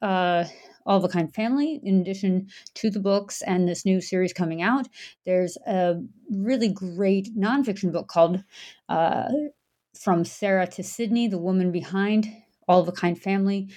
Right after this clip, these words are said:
by June Cummings, published by Yale University Press last year, that I can't recommend enough.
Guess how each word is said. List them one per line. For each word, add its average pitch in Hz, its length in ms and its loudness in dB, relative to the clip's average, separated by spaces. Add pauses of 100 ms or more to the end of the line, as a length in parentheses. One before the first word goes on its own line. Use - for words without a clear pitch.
(180)
by 165 120 2
June 170 260 0
Cummings, 180 560 -2
published 170 420 -2
by 165 200 0
Yale 170 300 0
University 170 540 -4
Press 214 400 0
last 143 340 -2
year, 135 280 0 (360)
that 156 260 -2
I 147 300 0
can't - 220 -2
recommend 143 380 0
enough. 131 460 -2